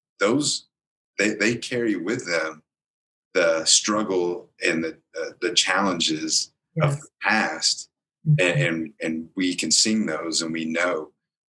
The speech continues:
Speaker 1: we've, we've been there.
Speaker 2: Yeah.
Speaker 1: And this is what we're going through now.
Speaker 2: Right.
Speaker 1: But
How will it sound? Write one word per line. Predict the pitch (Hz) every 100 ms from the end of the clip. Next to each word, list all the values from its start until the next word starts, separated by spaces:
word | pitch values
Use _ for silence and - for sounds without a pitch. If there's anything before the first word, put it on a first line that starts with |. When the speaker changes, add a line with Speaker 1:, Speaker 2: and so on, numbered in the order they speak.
| -
Speaker 1:
we've, | 202 196 - _ -
we've | 90 - -
been | 107 95
there. | 78 - - - _ _ _ -
Speaker 2:
Yeah. | 151 156 160 156
Speaker 1:
And | 147 107
this | -
is | 107 101
what | 90
we're | 90
going | 87 87 82 78
through | 87 78
now. | 80 85 80 76 - _ _ _
Speaker 2:
Right. | 156 147 147 139 139 - - - _ _ _ _ _ _ -
Speaker 1:
But | 95